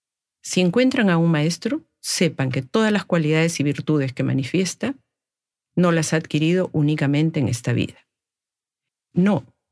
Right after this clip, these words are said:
ha debido trabajar durante siglos y hasta milenios, y como las cualidades que uno adquiere con su propio trabajo no desaparecen cuando debe abandonar la tierra,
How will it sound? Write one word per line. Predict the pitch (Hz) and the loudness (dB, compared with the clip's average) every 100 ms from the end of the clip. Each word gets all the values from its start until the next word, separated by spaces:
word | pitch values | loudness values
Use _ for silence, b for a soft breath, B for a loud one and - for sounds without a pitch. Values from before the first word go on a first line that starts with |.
| _ - | _ 0
ha | 165 | 2
debido | 160 190 240 | 4 2 2
trabajar | 202 135 113 175 175 | 0 0 0 0 2
durante | 202 147 123 | 2 2 0
siglos | 117 - 185 131 90 110 _ - | -4 0 0 0 -4 -10 _ -2
y | 160 | -2
hasta | 135 151 | 0 0
milenios, | 139 143 151 120 95 104 - _ - | 0 2 2 0 -2 -6 -14 _ -6
y | 147 | -2
como | 151 139 | 0 0
las | 131 - | 0 -2
cualidades | 139 127 143 180 - | -2 0 2 0 -2
que | - | 0
uno | 180 165 | 2 2
adquiere | 160 175 165 131 | 0 0 2 0
con | 117 127 | -2 -4
su | 131 123 | -2 0
propio | 160 165 160 | 0 0 0
trabajo | 127 139 135 139 | 0 0 -2 -2
no | 131 139 | 0 0
desaparecen | 170 165 147 143 151 - 135 | 0 -2 -2 0 -2 -2 -4
cuando | 127 123 113 | -2 0 0
debe | 123 139 147 | 0 0 0
abandonar | 143 120 120 117 123 | 0 0 2 0 0
la | 113 | -2
tierra, | 113 160 160 175 | 0 -2 0 -4